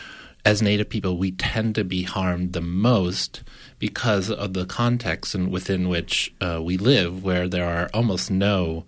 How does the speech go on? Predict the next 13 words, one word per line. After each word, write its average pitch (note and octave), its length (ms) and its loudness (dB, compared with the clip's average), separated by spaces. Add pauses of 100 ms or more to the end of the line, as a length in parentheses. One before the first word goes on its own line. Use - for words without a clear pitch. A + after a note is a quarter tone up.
(480)
representations F#2+ 1040 0
of - 200 -4
us F2+ 320 0
as, - 340 -4 (240)
like, F2+ 240 0
living F2+ 640 2 (680)
people F#2+ 420 2
in F2 140 -2
the F2+ 60 -2
contemporary F#2 600 0
sense E2+ 400 -2
in F#2 260 -2
media, F2 540 0